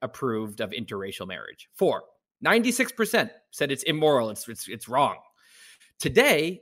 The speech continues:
ninety-four percent of people approve of interracial marriage. So it's not that ninety-six percent of the country were bad people back then. I guarantee if you go back and talk to many of those ninety-six percent, you're gonna see lovely people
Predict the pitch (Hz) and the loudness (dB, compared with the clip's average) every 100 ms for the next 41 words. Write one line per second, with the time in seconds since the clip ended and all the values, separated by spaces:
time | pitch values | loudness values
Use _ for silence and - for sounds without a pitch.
0 | - 160 190 269 269 208 160 - 131 113 | -12 -4 -2 0 -2 -2 -2 0 0 0
1 | - 131 - 90 90 - - - 107 107 | -4 -8 -6 -10 -12 -18 -16 -12 -10 -8
2 | 95 - 113 95 95 95 90 90 95 78 | -8 -6 -8 -6 -10 -10 -14 -12 -14 -14
3 | 76 - - - - - 214 214 196 - | -16 -20 -20 -20 -18 2 2 2 0 0
4 | 254 330 285 175 185 247 233 240 - 240 | 0 0 0 2 4 4 4 4 4 0
5 | - 247 - 208 208 185 180 190 185 180 | 0 -4 0 -2 -2 -4 -4 -2 -4 -2
6 | 147 131 139 143 - 120 92 92 101 - | -2 0 0 -2 -2 -6 -6 -12 -12 -10
7 | 101 104 113 190 226 226 220 160 165 214 | -10 -8 -4 -2 0 0 -2 -2 0 2
8 | 196 185 190 135 143 160 - 110 123 196 | 4 2 -2 -2 -2 -2 -4 -4 -2 0
9 | 208 175 170 175 151 143 147 143 - 143 | 0 0 -2 -4 -2 -2 -2 -6 -10 -8
10 | 156 135 147 151 127 170 165 180 - 131 | -8 -6 -6 -4 2 2 2 -2 -2 -4
11 | 139 139 | -2 -2